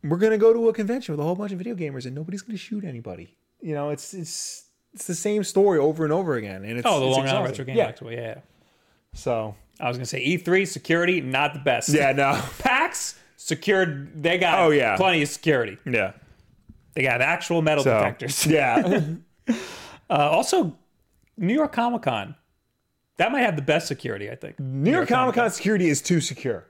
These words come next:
Speaker 2: Yeah.
Speaker 1: That, that, that is also a pain in the ass to get to.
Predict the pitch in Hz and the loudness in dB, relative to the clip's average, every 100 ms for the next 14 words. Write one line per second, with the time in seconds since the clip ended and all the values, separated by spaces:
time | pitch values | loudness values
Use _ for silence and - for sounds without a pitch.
0 | _ - 131 107 - 190 180 156 214 226 | _ -12 -10 -8 0 0 2 2 4 4
1 | 208 285 - 208 214 190 156 139 120 107 | 4 4 4 4 4 2 -2 -2 -6 -6
2 | 110 107 104 117 104 - 107 | -8 -10 -12 -12 -14 -14 -20